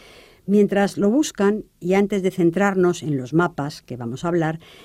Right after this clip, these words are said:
es conveniente que precisemos la diferencia que hay entre los conceptos de tiempo y clima, que muy a menudo se confunden incluso en los medios de comunicación, como podemos ver en cantidad de, de ocasiones.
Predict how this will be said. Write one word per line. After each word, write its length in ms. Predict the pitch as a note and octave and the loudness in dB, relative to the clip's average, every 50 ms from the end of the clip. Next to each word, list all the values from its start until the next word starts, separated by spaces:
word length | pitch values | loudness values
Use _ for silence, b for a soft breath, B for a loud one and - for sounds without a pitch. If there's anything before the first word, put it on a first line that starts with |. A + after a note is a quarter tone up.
| B B B B B | B B B B B
es 180 | - C4 - | -2 -2 0
conveniente 500 | - C4 A#3+ A3+ A3+ A3+ A#3 A#3 G3+ A3+ | 2 2 2 2 2 2 0 0 -2 -4
que 120 | G3 - E3 | -6 -6 -6
precisemos 720 | E3+ E3 D#3 E3+ D#3 - G#3 G#3+ G#3+ G#3 G#3 G3+ - - - | -6 -6 -6 -8 -8 -4 -2 -2 0 0 -2 -2 -6 -10 -10
la 140 | - D#3+ D#3 | -6 -4 -4
diferencia 520 | E3 E3 E3 - F3 G3+ G#3+ G#3 A3+ G#3 F#3 | -4 -4 -4 0 0 0 0 0 -4 -6 -4
que 100 | - G3 | -2 -2
hay 140 | F#3+ G3 G3 | 0 0 0
entre 200 | F3 D#3+ D#3 D#3 | 0 0 -2 -4
los 120 | D#3 - | -6 -6
conceptos 500 | - D#3 D3+ - - F#3+ - - A3+ F#3+ | -6 -8 -8 -6 -8 -8 -6 -6 -6 -4
de 80 | E3 D3+ | -4 -4
tiempo 480 | D#3 - F#3+ A3 A3 G3+ - G#3+ F#3 - | -4 -2 -2 0 0 0 -2 -6 -8 -6
y 120 | F#3+ E3 | -6 -8
clima, 420 | E3+ - F3 E3 C#3+ B2+ A#2 G2 - B B B B B B _ _ | -4 -2 0 0 0 0 -2 -8 -14 B B B B B B _ _
que 240 | - F#3 F3+ F3 - _ _ _ _ _ | -2 -2 -2 -2 -4 _ _ _ _ _
muy 280 | - A3+ A#3 C#4+ D4 B3 | 2 4 6 8 6 6
a 60 | A3 | 6
menudo 360 | G3 F3+ F3 F3+ F3+ E3+ E3+ | 4 4 4 4 4 2 2
se 100 | E3 E3+ | -2 -4
confunden 480 | D#3+ D#3+ D3 C3+ - G#3 G3+ F#3+ G3 F#3 | -4 -4 -6 -2 0 0 2 4 4 4
incluso 340 | E3 D#3 E3 G3+ G#3 - A3+ | 4 2 2 -2 -6 -2 0
en 80 | G#3 | 0
los 140 | E3 D3+ D3+ | 0 0 0
medios 260 | D#3+ D#3+ D#3+ E3 E3 | -2 0 0 0 -2
de 80 | D#3 D#3+ | -2 -4
comunicación, 880 | E3 D3+ C#3+ D3+ D3+ D3+ C#3+ C#3 C3+ - - E3 E3 F3 F3 - - - | -6 -4 -2 0 0 0 -2 -4 -10 -6 -2 0 0 2 0 -2 -4 -10
como 320 | - D3+ C#3 C#3 C3 C3 - _ - | -10 -8 -6 -6 -6 -8 -10 _ -12
podemos 400 | - C3+ C#3 C#3+ C#3+ D3+ D3 D3 | -10 -8 -4 -4 -4 -4 -2 -2
ver 120 | D#3 D#3 | -2 0
en 120 | D#3+ D3 C#3+ | 0 -2 -2
cantidad 420 | D3+ C#3+ C#3 C#3 C#3+ C3+ C3+ C3 | -2 -4 -6 -4 -6 -8 -6 -8
de, 400 | B2+ C3 B2 B2 B2+ B2 B2 - | -8 -10 -10 -12 -12 -14 -14 -12
de 260 | - D3 C3+ B2+ B2+ | -12 -12 -10 -10 -12
ocasiones. 640 | B2+ B2 B2+ - - - A#2 F#2 F#2 - - - | -14 -14 -14 -14 -12 -12 -12 -14 -14 -16 -20 -20